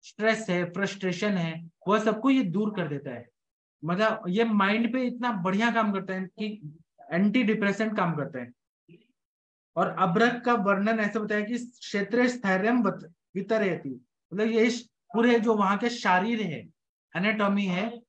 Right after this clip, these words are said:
मतलब जो, अ, वहाँ का जो anatomical structure है, उसको स्थिरता लाता है। हम लोग दुर्बलता को कम कर रहे हैं लौह भस्म से, ठीक है, बलवान कर रहे हैं, लेकिन वो टिकाए रखना है।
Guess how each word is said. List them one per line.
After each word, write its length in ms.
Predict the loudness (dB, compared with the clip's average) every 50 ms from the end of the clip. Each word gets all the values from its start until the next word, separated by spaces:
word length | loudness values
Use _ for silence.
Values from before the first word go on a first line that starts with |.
| _ _ _ _ -10
मतलब 500 | -8 -6 -4 -4 -4 -4 -6 -8 -10 -12 -10
जो, 200 | -8 -4 -4 -4
अ, 240 | -4 -4 -10 -10 -8
वहाँ 320 | -8 -4 -2 -2 -2 -2 -2
का 200 | -2 0 0 0
जो 300 | 0 0 0 -2 -2 -2
anatomical 580 | -2 -2 0 0 0 0 0 0 0 -2 -2 -6
structure 560 | -6 -8 -4 -4 -4 -4 -2 0 0 2 2
है, 240 | 2 0 -4 -6 -10 _ _ _ _ _ _
उसको 260 | -8 -6 -2 -2 -2
स्थिरता 600 | -2 -4 -8 -2 0 2 2 2 2 2 2 4
लाता 260 | 4 2 0 -2 -4
है। 180 | -8 -10 -10 -14 _ _ _ _ _ _ _ _ _ _ _ _ _ 0
हम 100 | 2 4
लोग 240 | 4 4 2 0
दुर्बलता 500 | 0 0 0 2 0 0 0 2 2 2
को 140 | 2 2 0
कम 220 | 0 0 0 0 0
कर 100 | -2 -2
रहे 100 | -2 -2
हैं 80 | -4
लौह 260 | -2 -2 -2 0 0
भस्म 280 | -2 -2 -4 -4 -6 -8
से, 200 | -6 -4 -6 -6
ठीक 260 | -4 -4 -4 -4 -2
है, 220 | -4 -4 -4 -8 -14 _ _ _ -4
बलवान 400 | -2 0 2 2 2 2 0 0
कर 140 | -2 -2 -2
रहे 100 | -4 -6
हैं, 140 | -8 -12 _ _ _ _ _
लेकिन 220 | -4 0 2 4 4
वो 100 | 4 4
टिकाए 480 | 2 2 0 0 2 2 2 2 2
रखना 280 | 2 0 -2 -4 -6 -6
है। 140 | -6 -8